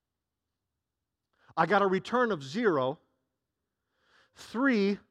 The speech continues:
minus three equals zero. I planted three seeds, I got no seeds back. I planted seeds here, but birds came and carried it away.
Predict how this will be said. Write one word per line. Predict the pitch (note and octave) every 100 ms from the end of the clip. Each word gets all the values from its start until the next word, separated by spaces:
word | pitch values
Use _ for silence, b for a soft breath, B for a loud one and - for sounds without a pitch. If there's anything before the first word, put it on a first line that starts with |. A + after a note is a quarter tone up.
| _ C#3+
minus | F#3+ A3 F#3+ -
three | - A3 A#3 F#3 F3 - _ _ _ _ -
equals | F3 G3 F3
zero. | D3+ G#3 C3 E2 _ _ _ _ _ _ _ _ _
I | F#3
planted | F#3 - C4+ D4 - A3+
three | - - B3 A#3
seeds, | G3 - C4+ A3 G3 E3 - b
I | F#3+
got | F3+ G#3 F#3+
no | G3+ A#3
seeds | A3 - A3 F3+ C#3+ - C3
back. | E3+ C#3 G#2+ _ _ _ _ _ _ -
I |
planted | - C4+ D4 D4 C4
seeds | - C4 A3 -
here, | C#4 C#4+
but | G#3+ - _ _
birds | - C4 G3 -
came | A3 G#3
and | F3+
carried | - G#3+ F#3 E3+
it | E3+
away. | F3+ G3 B2